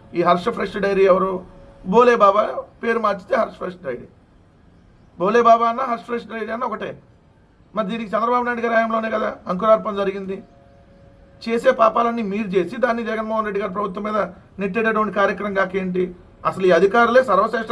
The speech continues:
త్రిపాఠి, తెలుసు కదా, మామూలు శ్రేష్ఠ త్రిపాఠి కాదు ఈయన, సర్వశ్రేష్ఠ త్రిపాఠి. ఆ, అలానే గోపీనాథ్ జెట్టి,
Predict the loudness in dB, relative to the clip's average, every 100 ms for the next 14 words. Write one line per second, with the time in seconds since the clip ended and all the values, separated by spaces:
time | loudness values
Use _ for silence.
0 | -6 0 0 2 -2 -4 -6 -6 -6 -16
1 | -20 -20 _ -2 0 0 -2 -8 -8 -8
2 | -2 0 2 2 2 0 -2 -2 0 -2
3 | -4 -6 -6 -2 2 2 0 -12 -16 -20
4 | -20 -20 -20 -10 -2 4 6 6 6 4
5 | 4 4 4 4 2 2